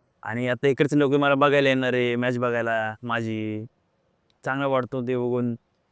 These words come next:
आणि असं मला तर कधी असं कामाला लाज वाटली नाही मला. कुठलं काम बारीक मोठं नसतो. मला लाजच वाटली नाही कुठल्या कामाला. सगळं काम केले मी. But असं जे पब्लिक येते बघायला आपल्याला आता, आता कसं झालं, आता चांगल्या गेममुळं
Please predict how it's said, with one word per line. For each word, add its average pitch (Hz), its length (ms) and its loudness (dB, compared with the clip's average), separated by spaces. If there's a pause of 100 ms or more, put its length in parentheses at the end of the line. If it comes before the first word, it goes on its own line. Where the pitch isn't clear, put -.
(460)
आणि 117 200 -10
असं 135 880 -4 (680)
मला 151 240 2
तर 165 40 0
कधी 170 180 4
असं 151 360 4
कामाला 156 320 2
लाज 151 220 4
वाटली 143 260 2
नाही 127 120 -2
मला. 120 200 -4
कुठलं 139 320 0
काम 139 160 0
बारीक 131 200 2
मोठं 135 260 -2
नसतो. 127 360 -6 (140)
मला 135 140 -8
लाजच 135 220 0
वाटली 131 180 -2
नाही 127 120 -6
कुठल्या 120 180 -4
कामाला. 117 360 -4 (680)
सगळं 139 100 -2
काम 139 220 0
केले 131 260 0
मी. 127 220 -2 (840)
But - 180 -6
असं 127 180 -6
जे 139 100 4
पब्लिक 156 340 4
येते 156 260 0
बघायला 147 280 0
आपल्याला 139 280 -2
आता, 139 400 -4 (180)
आता 139 180 -4
कसं 156 80 0
झालं, 143 260 2
आता 135 140 -2 (100)
चांगल्या 151 240 0
गेममुळं 151 580 0